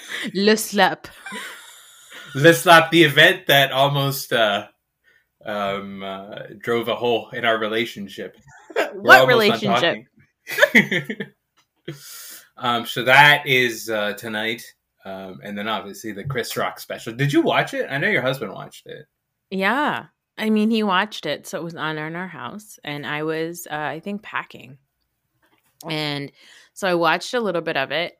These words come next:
Speaker 2: and look, um, it was just, like, very obvious that Chris Rock is an old man now. Like, speaking of, like, people are aging,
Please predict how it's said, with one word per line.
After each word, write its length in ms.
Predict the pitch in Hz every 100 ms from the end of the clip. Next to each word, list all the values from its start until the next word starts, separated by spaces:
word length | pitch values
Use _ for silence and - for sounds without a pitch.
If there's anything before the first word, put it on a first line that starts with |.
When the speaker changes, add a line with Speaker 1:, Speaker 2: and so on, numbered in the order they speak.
| -
Speaker 2:
and 500 | 214 220 214 214 208
look, 360 | 208 175 123 - - _ _ _ _ _ _ _ _ _ _ _
um, 760 | 180 208 208 208 208 202 208 - _ _ _ _
it 160 | 214 254
was 220 | 320 415
just, 180 | 494 508 -
like, 200 | 453 262
very 880 | 202 196 190 196 196 190 185 180 _ _ _ _ _ _ _ _ _ _ -
obvious 640 | 170 180 196 220 220 220
that 220 | - 175 -
Chris 360 | - 180 -
Rock 340 | 165 147 160 -
is 480 | 160 151 147 - - _ _ _ -
an 140 | 415 427
old 220 | 427 415 415
man 360 | 415 453 381
now. 320 | 170 120 131 202
Like, 220 | 302 277
speaking 480 | - - 339 427 403
of, 100 | 370
like, 220 | 320 277 226
people 300 | 262 233 254
are 120 | 247
aging, 580 | 196 180 190 240 302 330